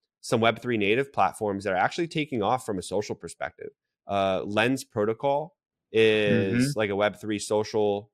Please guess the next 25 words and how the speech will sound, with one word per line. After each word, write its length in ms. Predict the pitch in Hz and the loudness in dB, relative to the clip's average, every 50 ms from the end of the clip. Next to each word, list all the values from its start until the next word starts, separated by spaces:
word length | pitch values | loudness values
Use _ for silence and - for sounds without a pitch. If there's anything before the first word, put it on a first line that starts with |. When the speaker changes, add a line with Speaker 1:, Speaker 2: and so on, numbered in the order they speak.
| _ _ _ _ - | _ _ _ _ -6
Speaker 1:
and 240 | 104 104 101 98 95 - | -4 -2 -2 -4 -4 -2
they're 400 | 107 104 104 104 104 101 - - _ - | 0 0 2 2 2 0 -2 -6 _ -6
on 160 | 107 104 101 | -6 -6 -6
top 280 | - - 127 123 127 - | -2 0 0 0 2 0
of 140 | 120 101 | -2 0
Lens. 480 | 110 107 101 98 95 92 98 101 - - _ _ _ | 0 0 0 0 0 -2 -4 -8 -10 -14 _ _ _
Basically, 380 | - 120 110 - 113 113 107 101 | -4 -4 -2 -2 -4 -4 -2 0
Lens 260 | 104 107 113 120 117 | 2 2 2 0 -2
is 100 | 117 104 | -4 -6
a 60 | 107 | -6
protocol, 720 | - _ 120 113 110 113 107 - 101 98 95 98 - _ _ _ _ _ _ | -6 _ 0 0 0 0 0 0 2 2 2 0 -2 _ _ _ _ _ _
and 100 | 110 107 | -2 -2
then 80 | 104 95 | -2 -2
people 320 | - - 135 127 - 120 | -2 -6 -6 -4 -2 0
are 60 | 110 | 0
Speaker 2:
Yep. 60 | 110 98 | 2 2
Speaker 1:
building 500 | 110 104 104 101 107 104 101 98 98 101 - _ _ _ _ _ | 2 2 2 0 0 0 -2 -2 -6 -8 -12 _ _ _ _ _
the 80 | - 101 | -2 2
Web 180 | 104 107 104 | 2 2 0
three 200 | - - 110 107 | 0 -4 -4 -4
version 340 | 98 101 104 98 98 90 92 | -2 0 -2 -2 -2 -4 -8
of 80 | 85 - | -10 -12
Twitter, 500 | - - 147 143 131 123 117 107 95 90 | -8 0 0 2 4 4 4 2 2 -2
of 180 | - 78 90 | -4 -8 -10
YouTube 600 | 87 101 120 131 127 - 113 101 95 92 87 87 | -6 -6 -6 -6 -6 -6 -4 -2 -2 -2 -2 -6